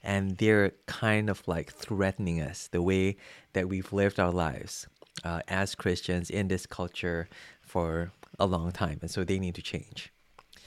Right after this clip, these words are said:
Uh, verse six, "The apostles and the elders were gathered together to consider this matter. And after there had been much debate,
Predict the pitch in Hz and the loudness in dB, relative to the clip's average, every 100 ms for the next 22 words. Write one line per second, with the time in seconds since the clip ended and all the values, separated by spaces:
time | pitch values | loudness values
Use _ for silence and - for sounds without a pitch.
0 | - - - 92 98 98 - 113 104 - | -20 -20 -6 -4 0 0 0 -2 -2 -4
1 | 92 - - 123 131 127 123 98 82 95 | -4 -4 -4 -4 -2 -4 -2 -4 -2 -2
2 | 98 92 90 85 95 95 107 - 95 98 | -2 -4 -6 -2 0 0 -2 -4 -6 -4
3 | 98 - 87 - 98 87 85 82 95 95 | -6 -8 -10 -8 -4 -4 -4 -8 -4 -2
4 | 113 139 160 - - - - - - - | -2 -4 -6 -8 -18 -20 -20 -20 -12 -4
5 | 95 90 90 - 123 175 - 104 90 87 | -2 0 -2 -2 -2 -2 0 2 4 2
6 | - - - - 101 95 95 110 - - | -2 -12 -20 -2 0 2 2 2 0 -2
7 | 80 107 87 - | 0 2 0 -4